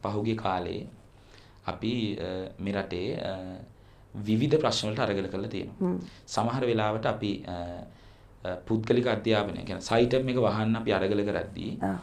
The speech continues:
Speaker 1: සමහර අය අපිට ඕන තරම් බැනලා තියෙනවා.
Speaker 2: හ්ම්.
Speaker 1: කොතලාවල පනතට විරුද්ධව අපි අරගල කරද්දී ඕන තරම් අපිට බොහෝ පාර්ශ්ව බැනලා තියෙනවා. හැබැයි අපි විශ්වාස කරේ මේ රටේ මහ ජනතාව. මොකද අපිට, අපි හිතන්නේ අපි විශ්වවිද්‍යාල ශිෂ්‍ය විදිහට අපිට ආයුධ නැහැ.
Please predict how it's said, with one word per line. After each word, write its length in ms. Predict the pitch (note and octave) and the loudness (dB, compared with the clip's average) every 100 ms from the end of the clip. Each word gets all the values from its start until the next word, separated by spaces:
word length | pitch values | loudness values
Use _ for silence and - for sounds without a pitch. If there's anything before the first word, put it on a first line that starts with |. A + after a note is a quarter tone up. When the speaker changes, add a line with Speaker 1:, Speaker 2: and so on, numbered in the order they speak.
| - | -10
Speaker 1:
සමහර 320 | - A2 A2+ | 0 4 4
අය 80 | A2+ | 4
අපිට 140 | A2+ C3 | 2 2
ඕන 220 | A2+ A2 | 2 2
තරම් 180 | G#2+ C3 | 0 0
බැනලා 240 | F2+ F2 | 0 -2
තියෙනවා. 300 | - - - - | -6 -8 -10 -6
Speaker 2:
හ්ම්. 160 | G3 F3+ - - - | -4 -4 -8 -20 -2
Speaker 1:
කොතලාවල 460 | A2 A#2+ B2 B2+ | 2 6 6 6
පනතට 400 | B2 G#2+ G#2+ A#2 A#2 G#2+ | 4 -2 -2 0 0 -2
විරුද්ධව 320 | G2 G2+ G#2+ | -2 -2 0
අපි 140 | A2+ A#2 | 0 0
අරගල 300 | F#2 F#2+ G2+ | 0 0 0
කරද්දී 480 | A2 G#2+ G2+ F#2 - - - - - | -2 -4 -6 -8 -10 -12 -18 -12 2
ඕන 220 | G#2 A2+ | 6 6
තරම් 280 | A#2 A#2 B2 | 4 0 0
අපිට 200 | G#2+ A2 - | -2 -4 -4
බොහෝ 280 | - G#2 A2+ | -4 2 2
පාර්ශ්ව 380 | B2 G2+ F#2+ A2 | 4 2 0 -4
බැනලා 240 | A#2 F#2+ | -4 -6
තියෙනවා. 300 | G2 F2 - - | -6 -10 -12 -8
හැබැයි 400 | - A#2+ F2+ - - - - - - | -2 0 0 -2 -10 -16 -20 -20 -12
අපි 200 | - C3 | -6 -2
විශ්වාස 420 | G#2 G2+ A2+ A2+ | -2 0 0 0
කරේ 180 | B2 D#3+ | 0 -2
මේ 120 | C3 | -2
රටේ 200 | A2+ - | -2 -2
මහ 140 | G2 F#2 | -2 -2
ජනතාව. 400 | E2+ E2 E2+ E2 - - - - - | -4 -6 -8 -10 -12 -20 -20 -20 -6
මොකද 180 | G2+ C#3 | 0 4
අපිට, 300 | G2+ A2+ A2 G#2+ - - | 4 4 2 2 2 -6
අපි 220 | A2 A2 | -4 -2
හිතන්නේ 260 | A2 A#2 A2 | 0 -2 -2
අපි 160 | B2 | -2
විශ්වවිද්‍යාල 460 | B2 - - A#2 A#2+ | -2 -2 -4 -2 -4
ශිෂ්‍ය 200 | A2+ B2 | -6 -6
විදිහට 220 | C3 D3 | -4 -4
අපිට 180 | A#2 A2+ | -2 2
ආයුධ 300 | G#2 G#2 F#2+ | 4 4 2
නැහැ. 220 | F2+ - | -2 -8